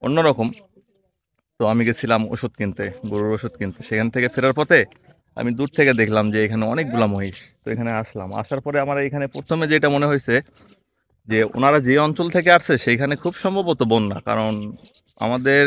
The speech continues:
আমরা যেখানে বসবাস করি, আমাদের যে গাবতলী থানা, এটার আশেপাশে এত বড় মহিষের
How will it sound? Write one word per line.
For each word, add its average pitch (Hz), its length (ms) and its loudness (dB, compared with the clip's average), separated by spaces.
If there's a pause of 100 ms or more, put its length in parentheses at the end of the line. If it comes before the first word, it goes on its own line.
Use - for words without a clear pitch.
(260)
আমরা 117 220 2
যেখানে 113 280 -2
বসবাস 104 360 -6
করি, 98 140 -12
আমাদের 98 360 -6
যে 104 80 -6
গাবতলী 104 440 -6
থানা, 104 140 -8 (480)
এটার 117 240 2
আশেপাশে 131 480 0 (100)
এত - 120 -6 (180)
বড় 151 200 0
মহিষের 131 380 -2